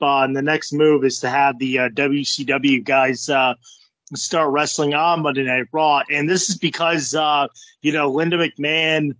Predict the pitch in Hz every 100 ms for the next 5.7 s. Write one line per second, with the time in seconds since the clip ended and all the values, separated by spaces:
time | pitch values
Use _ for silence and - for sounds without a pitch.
0 | _ _ - 127 135 156 143 160 - 156
1 | - 151 120 143 143 131 - 165 139 -
2 | 160 156 135 147 139 139 127 135 160 160
3 | 143 131 127 - _ _ - 135 143 139
4 | 131 131 120 _ _ _ _ _ _ _
5 | - _ _ - 151 147 135